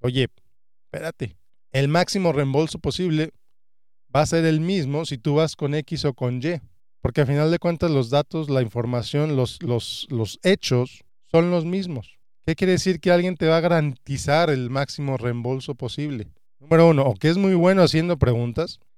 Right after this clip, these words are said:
que te pregunta cosas que otros no te preguntan, que puede ser, puede ser el caso para descubrir a lo mejor otros hechos que a lo mejor tú no considerabas que pudieran ser deducibles o que podrían ser beneficiosos para ti en tus impuestos. Ok, puede ser.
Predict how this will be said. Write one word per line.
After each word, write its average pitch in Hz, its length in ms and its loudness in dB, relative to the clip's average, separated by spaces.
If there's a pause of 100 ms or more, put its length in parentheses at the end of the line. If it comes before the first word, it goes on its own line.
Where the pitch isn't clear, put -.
(140)
que 135 80 0
te 127 120 -2
pregunta 143 400 2
cosas 151 360 2
que 127 180 0
otros 135 320 0
no 139 140 0
te 147 120 0
preguntan, 120 640 0 (220)
que 104 80 -20
puede 117 280 4
ser, 117 220 0
puede 123 180 2
ser 117 160 0
el 110 120 0
caso 110 300 -4
para 113 200 0
descubrir 107 540 0
a 113 80 2
lo 110 80 -4
mejor 120 180 0
otros 113 300 0
hechos 120 320 -2
que - 80 -8
a 107 40 -8
lo 107 80 -4
mejor 104 300 -4
tú 120 140 4
no 113 160 2
considerabas 117 840 2
que - 80 -8
pudieran 113 320 0
ser 120 120 -4
deducibles 123 580 0
o - 20 -12
que 110 100 -16
podrían 113 320 0
ser 127 140 -2
beneficiosos 117 560 -4
para 101 220 -4
ti - 100 -6
en 120 120 -2
tus 113 120 -6
impuestos. 131 480 -2
Ok, 143 220 -4 (500)
puede 151 380 8
ser. 175 200 -4